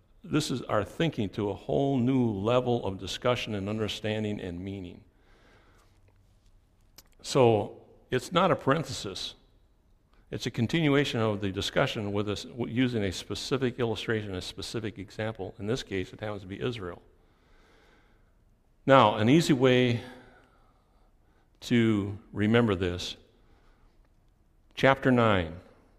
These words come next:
God's, don't, don't write it down, 'cause I'm gonna show it to you in a minute, but I just wanna get your, your kind of thinking in this pattern here. Chapter nine is God's past dealings with Israel.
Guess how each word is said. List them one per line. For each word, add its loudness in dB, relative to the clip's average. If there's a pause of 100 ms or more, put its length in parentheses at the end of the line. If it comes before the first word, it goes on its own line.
(1040)
God's, 2
don't, 2
don't 4
write 4
it -2
down, -2
'cause -8
I'm 0
gonna 0
show -2
it -4
to -6
you -2
in -2
a 0
minute, -4
but -4
I -2
just -6
wanna -4 (1040)
get -4
your, -4 (380)
your -4
kind -2
of -4
thinking -2
in -4
this -6
pattern -4
here. -18 (460)
Chapter 2
nine 2
is -4
God's -4
past -6 (260)
dealings -2
with -14
Israel. -10